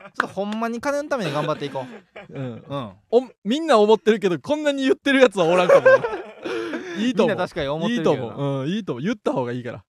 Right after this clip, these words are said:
Speaker 1: うん。
Speaker 2: うん。
Speaker 1: 確かにな。
Speaker 2: そうそうそう。
Speaker 1: 僕は全然ええことやからな。
Speaker 2: 令和五年度のフランツは、
Speaker 1: うん。
Speaker 2: 金。
Speaker 1: ほんまに金。
Speaker 2: マネー。
Speaker 1: うん。金ないずっと言ってられへんからな。
Speaker 2: そうそうそう。金ない。もう、もうだってさ、もうだって来年三十やろ。
Speaker 1: うん。
Speaker 2: 三十で金ないっ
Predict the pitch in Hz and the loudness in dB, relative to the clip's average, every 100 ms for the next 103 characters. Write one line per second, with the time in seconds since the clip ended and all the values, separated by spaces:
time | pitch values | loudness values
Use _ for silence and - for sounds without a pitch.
0 | 139 147 135 135 139 131 123 110 95 - | -8 -6 -4 -4 -4 -4 -8 -12 -14 -20
1 | _ 196 185 139 107 95 87 _ 131 131 | _ -16 -12 -12 -12 -16 -20 _ -12 -8
2 | 135 156 - 233 247 233 220 139 165 190 | -6 -6 -8 -8 -12 -12 -14 -12 -12 -10
3 | 240 123 98 92 87 _ _ 139 160 165 | -10 -12 -14 -20 -20 _ _ 0 4 4
4 | 160 160 - _ 143 180 180 160 127 120 | 4 4 0 _ 0 2 4 2 -2 -2
5 | 117 156 143 139 135 135 - _ - 147 | -4 -4 -4 0 0 0 -4 _ -14 0
6 | 226 240 233 _ - - 156 180 185 196 | 6 6 4 _ -20 -12 -8 -8 -8 -8
7 | 202 240 247 170 220 208 165 123 95 - | -10 -10 -10 2 4 6 4 2 -6 -12
8 | 143 123 98 123 _ _ 160 - 254 254 | -12 -12 -16 -20 _ _ -20 -16 -14 -12
9 | 165 135 _ 180 - 254 185 117 101 143 | -12 -14 _ -14 -10 -10 -10 -12 -10 -2
10 | 139 131 123 117 113 220 214 175 139 _ | -2 -2 -8 -10 -10 -6 -4 -4 -6 _
11 | _ _ _ 156 185 196 240 208 214 156 | _ _ _ -2 0 6 8 8 4 2
12 | 165 160 175 180 208 160 120 135 185 196 | -2 0 -2 -2 -6 -8 -8 -8 -8 -10
13 | 208 143 151 113 - 127 _ - 127 95 | -10 -12 -12 -14 -18 -20 _ -16 -14 -14
14 | 98 233 269 240 151 135 226 226 202 143 | -6 -4 -4 -6 -8 -8 -8 -6 -4 -6